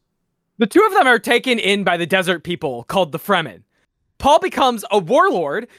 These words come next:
in an attempt to avenge his father and retake Arrakis for the Fremen.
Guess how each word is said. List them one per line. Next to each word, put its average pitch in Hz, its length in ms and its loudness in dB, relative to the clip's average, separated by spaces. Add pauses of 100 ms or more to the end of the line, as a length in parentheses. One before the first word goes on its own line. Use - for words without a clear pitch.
(200)
in 254 120 -2
an 254 120 -4
attempt 370 480 -4 (220)
to 277 200 -4
avenge 285 300 0
his 302 160 -6
father 240 380 2
and 202 200 -6
retake 269 360 -2
Arrakis 180 520 -6
for 180 80 -10
the 160 100 -10
Fremen. 147 400 -10